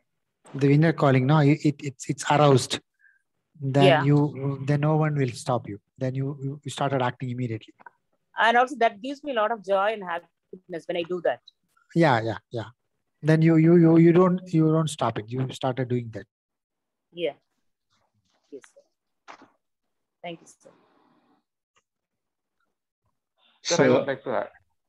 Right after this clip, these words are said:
Speaker 3: Yeah. Go ahead, go ahead.
Speaker 4: So, uh, just, uh, a very similar along the lines of the previous scholar. Uh, mine was, um, wanting to help and enrich, enrich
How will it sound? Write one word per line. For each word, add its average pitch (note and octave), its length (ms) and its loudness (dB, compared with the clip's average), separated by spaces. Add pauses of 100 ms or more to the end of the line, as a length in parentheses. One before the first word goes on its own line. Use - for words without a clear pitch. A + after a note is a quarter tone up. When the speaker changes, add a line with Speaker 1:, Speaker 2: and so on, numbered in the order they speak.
(160)
Speaker 3:
Yeah. F#2 260 -6 (440)
Go B2 80 0
ahead, F#2 160 -2
go G#2+ 80 -12
ahead. - 120 -18 (2000)
Speaker 4:
So, C#3 280 -2
uh, B2+ 180 0
just, F#3+ 280 -2
uh, A#2 240 0
a C3 120 2
very D3+ 280 2
similar C#3 600 2 (440)
along B2+ 280 4
the B2+ 80 4
lines A#2+ 480 4
of G#2+ 180 4
the G#2+ 180 2
previous A#2 340 2
scholar. A#2 280 2
Uh, B2+ 320 2 (120)
mine C#3+ 280 2
was, C3 260 2
um, B2 260 2 (520)
wanting D#3+ 340 2
to D3+ 100 2
help B2+ 420 2
and A#2+ 120 4
enrich, C3 520 4 (240)
enrich B2 600 2